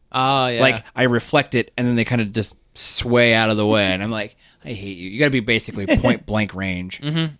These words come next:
Speaker 1: Or you get some arrows.
Speaker 2: Yeah, yeah, but I'm lazy.
Speaker 1: <laughs>
Speaker 2: And I'm,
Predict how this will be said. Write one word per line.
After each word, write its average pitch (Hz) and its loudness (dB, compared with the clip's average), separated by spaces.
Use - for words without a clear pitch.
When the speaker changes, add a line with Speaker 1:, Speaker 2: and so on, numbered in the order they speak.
Speaker 1:
Or 156 2
you 139 -2
get 135 -4
some 127 -6
arrows. 110 -6
Speaker 2:
Yeah, 147 0
yeah, 95 -4
but 107 -2
I'm 110 -2
lazy. 90 -2
Speaker 1:
<laughs> 185 -2
Speaker 2:
And 123 0
I'm, - -2